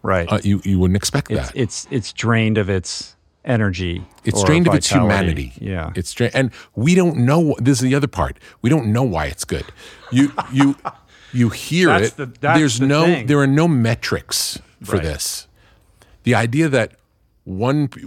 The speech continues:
Speaker 2: one person says, uh, "My, my art is better than your art." It's, it's an insane idea. It's like they're all, it's always apples and oranges. It's like saying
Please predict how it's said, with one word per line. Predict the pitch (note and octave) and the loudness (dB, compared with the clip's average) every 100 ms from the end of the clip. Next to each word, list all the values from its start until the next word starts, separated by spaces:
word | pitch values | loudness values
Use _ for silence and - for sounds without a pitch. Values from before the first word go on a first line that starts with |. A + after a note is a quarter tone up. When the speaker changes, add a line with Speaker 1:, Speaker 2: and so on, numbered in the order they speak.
| - - - | -20 -20 -16
Speaker 2:
one | A2+ B2 C3+ | -4 0 0
person | D3 B2+ - A#2+ | 2 0 0 0
says, | G#2+ - G#2 G2 F2+ D#2 E2+ | 0 0 -2 -2 -2 -4 -6
uh, | D#2+ D#2+ E2 | -6 -6 -6
"My, | F2+ G2 A#2 - G#2+ | -4 -2 -4 -4 -6
my | F#2+ G2 A2+ A#2+ A#2 | -2 -2 0 -2 -2
art | - A#2 - - | -2 -2 -4 -8
is | F2 D#2 | -8 -4
better | G#2 A2 | -2 -2
than | G2 F2+ | 0 -2
your | G2 A2+ | -2 0
art." | F#2+ D2+ D2 - | 0 -2 -6 -6
It's, | G2+ - - - | -4 -4 -6 -4
it's | - C#3+ | -2 2
an | B2+ | 4
insane | A#2 - - C#3 D3 D#3+ | 2 2 0 0 2 2
idea. | B2+ A#2 G2 C3+ G2 - _ _ _ _ | 0 -2 0 0 -2 -6 _ _ _ _
It's | - - | -6 -2
like | B2 G#2 - | 0 0 -2
they're | G#2 A#2 - | -2 -2 -2
all, | A2+ C3 B2+ - | -2 0 0 0
it's | A2 - | -4 -4
always | - D#3 F3 D3+ G#2 | 0 2 4 2 2
apples | F2+ D#2+ E2+ F#2 | -4 -6 -8 -6
and | E2 | -6
oranges. | D#2 D2 C#2 C#2+ - - _ _ | -6 -8 -10 -12 -12 -14 _ _
It's | - | -4
like | B2 | -2
saying | - D3 C#3+ | 0 2 2